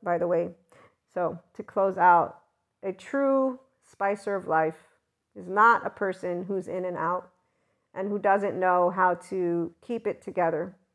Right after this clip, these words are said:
which is why I totally disagree with that attachment lady calling disorganized attachment people spicers of lives. 'Cause the minute that you're in and out, on and off, you're not a spice. You are basically, um, an,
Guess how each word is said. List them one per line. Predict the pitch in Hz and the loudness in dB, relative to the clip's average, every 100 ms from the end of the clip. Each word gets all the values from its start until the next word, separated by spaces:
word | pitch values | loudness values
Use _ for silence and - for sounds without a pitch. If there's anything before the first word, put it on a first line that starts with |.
| - - _ | -20 -20 _
which | 196 - | -14 -10
is | 190 | -4
why | 185 185 180 180 | 2 6 6 4
I | - 190 185 | 2 -2 -6
totally | - - 240 226 202 | -6 2 2 4 0
disagree | 170 170 185 180 175 | -4 -10 -10 -6 -6
with | 170 | -2
that | 175 170 | 0 0
attachment | 170 180 170 - 180 | 0 -2 -2 -6 -8
lady | 180 175 170 | -4 -4 -4
calling | 170 180 175 175 - - | -2 -2 -2 -4 -10 -16
disorganized | 170 185 190 180 170 165 170 175 | -12 -6 -6 -6 -6 -6 -8 -12
attachment | - 170 - - 180 - | -10 -10 -10 -14 -16 -14
people | 180 175 | -14 -12
spicers | 170 - 165 170 175 170 | -12 -10 -10 -8 -10 -10
of | 170 165 | -8 -6
lives. | 160 - - _ _ _ _ _ _ | -6 -6 -16 _ _ _ _ _ _
'Cause | - 208 180 | -2 0 0
the | 185 | -2
minute | 202 240 240 | -2 0 0
that | 214 196 | 0 0
you're | 208 196 | 0 0
in | - 220 | 0 0
and | 202 | 4
out, | 190 190 - | 6 6 4
on | 202 202 | 0 2
and | |
off, | 185 175 175 - | 6 6 4 -2
you're | 185 | 0
not | 180 175 | 2 0
a | |
spice. | 170 175 165 170 - - | -2 -6 -6 -8 -20 -12
You | 180 180 | -8 -4
are | - 185 185 180 175 175 | 2 6 6 6 4 2
basically, | 196 190 196 190 185 180 175 175 165 - | 0 -2 -2 -8 -4 -2 0 0 -2 -4
um, | 185 170 170 165 165 170 - - _ _ - | -6 -4 -4 -4 -6 -8 -12 -18 _ _ -10
an, | 190 | -10